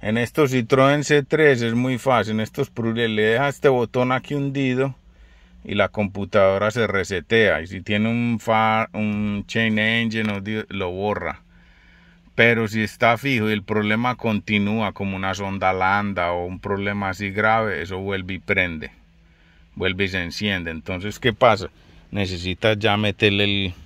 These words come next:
cable de una computadora aquí y borrar el, el fallo, que eso ya es en un taller, algo,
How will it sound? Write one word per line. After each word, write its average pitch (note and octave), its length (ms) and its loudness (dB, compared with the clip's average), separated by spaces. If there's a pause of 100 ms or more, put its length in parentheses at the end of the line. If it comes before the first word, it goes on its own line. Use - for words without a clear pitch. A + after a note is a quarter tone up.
(1160)
cable F#2+ 380 -2
de G#2+ 60 0
una G#2 180 -2
computadora F2+ 760 0
aquí G2 540 -2
y F#2 120 -8
borrar E2+ 500 -2
el, F2+ 400 -4 (1080)
el F2+ 220 -6
fallo, F#2 480 2 (340)
que - 100 -8
eso F2+ 180 -6
ya G2+ 400 2
es F#2+ 320 -8
en G#2 180 -2
un G2 140 -6
taller, F#2+ 560 0
algo, G2 420 -6